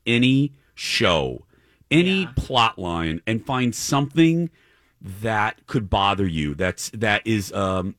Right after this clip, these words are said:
Speaker 1: that is, s-, uh, uh, uh, not signaling, that is triggering for you. You know what I mean? You,
Speaker 2: Oh, yeah.
Speaker 1: you could look at any plot, you could look at any show, and at some point there is a plot that hits host, uh,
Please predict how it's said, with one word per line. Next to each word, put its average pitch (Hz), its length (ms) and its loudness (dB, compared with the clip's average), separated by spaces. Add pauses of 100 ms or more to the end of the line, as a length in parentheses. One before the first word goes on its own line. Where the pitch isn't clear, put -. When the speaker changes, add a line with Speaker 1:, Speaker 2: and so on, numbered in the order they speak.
Speaker 1:
that 107 540 -4
is, 101 560 -2 (580)
s-, - 340 -6
uh, 104 260 2
uh, - 40 -8 (340)
uh, - 260 -10 (200)
not 113 260 2
signaling, 78 600 -2 (180)
that 131 160 2
is 123 140 2
triggering 139 840 2
for 117 200 0
you. 87 720 0
You 143 120 4
know 185 80 4
what 190 80 4
I 180 40 4
mean? 165 300 4
You, 156 240 -2
Speaker 2:
Oh, 208 100 -12
yeah. 151 300 -10
Speaker 1:
you 196 120 0
could 226 180 -2
look 165 240 0
at 151 80 2 (120)
any 160 380 2
plot, 117 480 2
you 139 180 0
could 196 140 0
look 165 160 0
at - 100 -4
any 147 320 0
show, 82 680 0 (500)
and 135 140 0
at 143 100 -2
some 170 240 0
point 143 280 0
there 127 160 2
is 139 80 0
a 139 60 -4
plot 147 460 -2
that 117 140 -2
hits - 240 -4
host, 135 380 0 (100)
uh, 110 220 -4